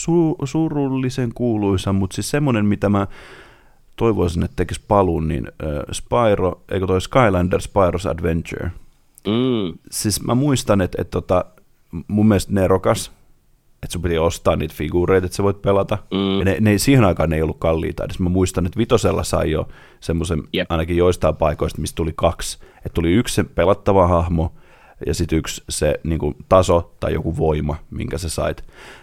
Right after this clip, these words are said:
Speaker 1: Ja meillä oli niitä aika paljon, mut mä muistan, että vasta niinku tälleen aikuisiällä on niinku arvostanut sitä enemmän, että tohan oli ihan nerokas.
Speaker 2: Mm.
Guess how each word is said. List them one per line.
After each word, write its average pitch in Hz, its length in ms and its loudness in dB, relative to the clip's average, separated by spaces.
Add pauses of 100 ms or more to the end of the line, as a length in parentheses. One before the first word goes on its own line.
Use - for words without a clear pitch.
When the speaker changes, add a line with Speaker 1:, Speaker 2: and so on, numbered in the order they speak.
Speaker 1:
Ja 78 60 -4
meillä 90 240 4
oli 113 140 6
niitä 82 220 2
aika 82 180 0
paljon, 92 520 2 (260)
mut 87 160 -4
mä 95 80 2
muistan, 120 500 0 (200)
että - 200 -8 (200)
vasta 98 180 -2
niinku 135 160 0
tälleen 107 420 2 (100)
aikuisiällä 92 840 2 (220)
on 87 100 -2
niinku - 320 -6
arvostanut 101 540 0
sitä - 140 -6
enemmän, 85 480 -2
että - 140 -12
tohan 101 240 2
oli 92 140 0
ihan 98 180 2
nerokas. 101 500 0
Speaker 2:
Mm. 95 80 -2